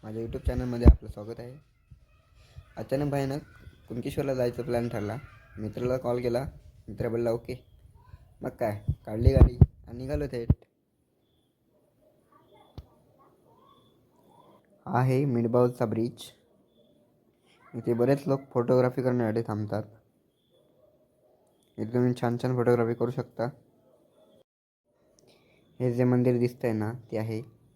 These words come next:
मिठबावचं श्रीदेव रामेश्वर मंदिर. या मंदिराचे बांधकाम एकदम मस्त केलं आहे.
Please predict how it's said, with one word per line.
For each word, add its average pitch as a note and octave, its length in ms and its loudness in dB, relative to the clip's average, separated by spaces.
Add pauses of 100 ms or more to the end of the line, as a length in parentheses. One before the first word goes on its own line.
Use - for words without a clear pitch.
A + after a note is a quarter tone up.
मिठबावचं A#2+ 640 0
श्रीदेव A2+ 340 0
रामेश्वर A2+ 480 0
मंदिर. G2+ 380 -2 (800)
या A2+ 140 0
मंदिराचे A#2+ 560 0
बांधकाम A#2 360 -4
एकदम A2+ 280 0
मस्त A2+ 360 -2
केलं A2 220 0
आहे. G2 240 -8